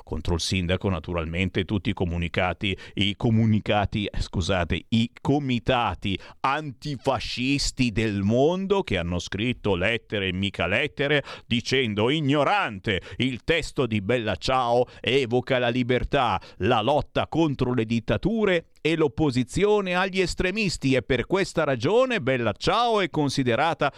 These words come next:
la canzone simbolo della resistenza italiana".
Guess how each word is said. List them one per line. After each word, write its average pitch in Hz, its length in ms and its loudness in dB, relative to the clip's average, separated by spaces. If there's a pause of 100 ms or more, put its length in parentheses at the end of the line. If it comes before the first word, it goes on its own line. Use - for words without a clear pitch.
(120)
la 120 180 0
canzone 139 720 0
simbolo 107 760 0
della 101 360 0
resistenza 90 920 -2 (200)
italiana". 90 760 -4